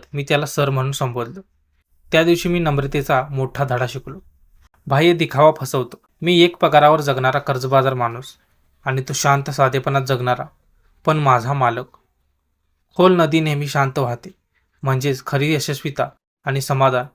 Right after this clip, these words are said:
हे बाह्य गोंगाटापासून दूर असतं. त्याने पैशाचा वापर प्रतिष्ठेसाठी नव्हे,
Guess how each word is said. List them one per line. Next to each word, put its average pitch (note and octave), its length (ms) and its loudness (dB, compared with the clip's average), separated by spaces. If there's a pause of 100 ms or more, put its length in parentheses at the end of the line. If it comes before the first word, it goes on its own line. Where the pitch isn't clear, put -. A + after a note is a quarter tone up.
(580)
हे D#3+ 60 2
बाह्य D3 320 2
गोंगाटापासून C#3 760 0
दूर B2+ 200 0
असतं. - 280 -10 (640)
त्याने D3+ 180 2
पैशाचा D3+ 460 0
वापर C3+ 260 2 (200)
प्रतिष्ठेसाठी C#3+ 720 -2
नव्हे, B2 260 -6